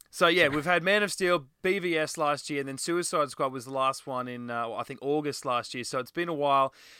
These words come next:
And, yeah, I, I've liked some better than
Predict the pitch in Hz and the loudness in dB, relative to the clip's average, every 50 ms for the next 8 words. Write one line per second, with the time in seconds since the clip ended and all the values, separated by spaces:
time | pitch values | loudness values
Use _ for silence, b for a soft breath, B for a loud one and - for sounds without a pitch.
0 | b b b b b b b b b b b b _ - 185 180 175 175 175 180 | b b b b b b b b b b b b _ 0 2 4 4 2 2 -2
1 | 175 - - - - _ - 196 185 147 113 - - - 160 190 202 196 196 196 | -4 -8 -8 -10 -10 _ -4 0 2 2 2 0 -4 -8 2 4 6 8 8 6
2 | - 175 196 196 196 160 170 190 190 185 180 - - - - - 208 190 185 180 | 6 6 6 6 6 6 4 4 4 4 4 0 -6 -8 -4 0 0 0 0 0
3 | 170 147 - 165 165 165 160 139 165 156 156 156 151 | -2 -2 0 0 0 0 -4 -6 -8 -6 -6 -8 -12